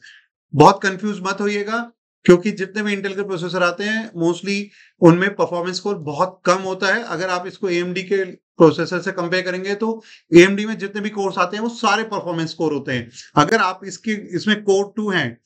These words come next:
आपके टेन कोर हैं, लेकिन एएमडी के फ़ोर कोर से भी ये स्लो आपका काउंट होता है। इसकी एल थ्री कैशे की बात करेंगे तो ट्वेल्व एमबी एल थ्री कैशे आपको मिलती है।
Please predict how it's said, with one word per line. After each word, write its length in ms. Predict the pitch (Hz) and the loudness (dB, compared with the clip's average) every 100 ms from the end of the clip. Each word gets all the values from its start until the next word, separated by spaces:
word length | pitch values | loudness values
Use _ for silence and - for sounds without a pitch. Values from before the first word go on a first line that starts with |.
| _ _ | _ _
आपके 260 | 151 147 208 | 2 4 2
टेन 300 | 208 208 233 | -2 -2 -4
कोर 220 | 226 208 | -6 -6
हैं, 100 | 180 | -4
लेकिन 280 | 175 185 220 | -4 -6 -8
एएमडी 360 | 196 196 202 220 | -8 -6 -6 -4
के 160 | 226 226 | -4 -4
फ़ोर 520 | 233 _ 226 233 262 | -6 _ 6 8 6
कोर 380 | 247 220 214 214 | 2 -6 -4 -6
से 360 | - - 220 214 | -10 -4 -2 -2
भी 360 | 214 208 254 247 - - _ 160 | -4 -2 -2 -6 -16 -20 _ 2
ये 440 | 143 190 233 233 _ _ | 4 6 2 -4 _ _
स्लो 340 | - - 180 190 | -10 2 4 4
आपका 300 | 185 170 196 214 156 | 2 -2 -8 -10 -6
काउंट 300 | 151 208 - | -4 -6 -4
होता 280 | 143 135 107 | -4 -2 -2
है। 140 | 92 _ _ 160 | -4 _ _ -16
इसकी 280 | - 196 202 | -12 -8 0
एल 180 | 170 170 | 0 0
थ्री 140 | 202 | -2
कैशे 280 | 202 180 208 | -4 -6 -6
की 60 | |
बात 200 | 180 175 185 | -4 -4 -4
करेंगे 180 | 208 | -8
तो 60 | 262 233 | -8 -4
ट्वेल्व 240 | 202 196 | -2 0
एमबी 220 | 165 165 196 | -2 -2 -6
एल 120 | 147 | -6
थ्री 180 | 190 233 | -8 -4
कैशे 320 | 180 147 165 | -2 -2 -2
आपको 260 | 139 - 233 | -6 -4 -2
मिलती 360 | 151 123 120 | -2 -4 -6
है। 180 | 110 | -8